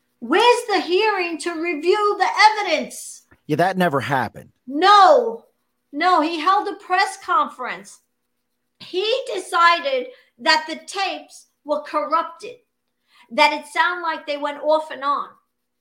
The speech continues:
Speaker 1: I said, "Well, get an expert. Get an
Speaker 2: Right.
Speaker 1: expert to look at the tapes and, and see that there wasn't any editing." That's why we have hearings, right? To go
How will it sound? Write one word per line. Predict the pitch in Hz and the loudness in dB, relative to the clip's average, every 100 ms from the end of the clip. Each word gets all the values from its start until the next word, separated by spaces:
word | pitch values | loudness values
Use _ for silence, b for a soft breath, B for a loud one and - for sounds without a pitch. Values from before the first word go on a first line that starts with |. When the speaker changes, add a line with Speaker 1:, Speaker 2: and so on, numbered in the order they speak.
| _ | _
Speaker 1:
I | 269 | -14
said, | 247 302 247 | -6 -6 -2
"Well, | 302 381 415 719 719 - _ _ _ _ _ _ _ - | 0 0 -2 -4 -6 -10 _ _ _ _ _ _ _ -6
get | 311 415 | -4 -2
an | 440 508 | -4 -8
expert. | 508 - 311 254 - _ _ _ _ - | -10 -10 -6 -6 -8 _ _ _ _ -4
Get | 381 554 523 | -2 -2 -2
an | |
Speaker 2:
Right. | 508 | -6
Speaker 1:
expert | 494 - 415 427 | -8 -12 -10 -8
to | 339 | -8
look | 302 415 440 | -8 -8 -8
at | 466 | -8
the | 453 453 | -10 -10
tapes | 349 311 302 - - _ b b b b b b | -6 -6 -8 -18 -20 _ b b b b b b
and, | 294 294 285 277 254 247 _ - | -6 -4 -6 -10 -14 -20 _ -6
and | 320 320 311 - - | -6 -6 -14 -18 -20
see | 247 - 440 403 | -16 -6 -4 -4
that | 302 - | -6 -6
there | 269 | -6
wasn't | 294 381 508 392 | -4 -4 -6 -8
any | 370 349 311 - 294 | -10 -12 -14 -14 -8
editing." | 302 285 233 233 254 320 - _ _ _ _ _ | -4 -4 -6 -8 -10 -14 -20 _ _ _ _ _
That's | 269 277 - | -10 -10 -8
why | 269 262 269 | -4 -4 -4
we | 277 | -10
have | 320 480 | -10 -10
hearings, | 320 254 208 196 202 | -12 -16 -16 -18 -18
right? | 208 220 453 494 | -10 -8 -8 -12
To | - | -18
go | 202 | -12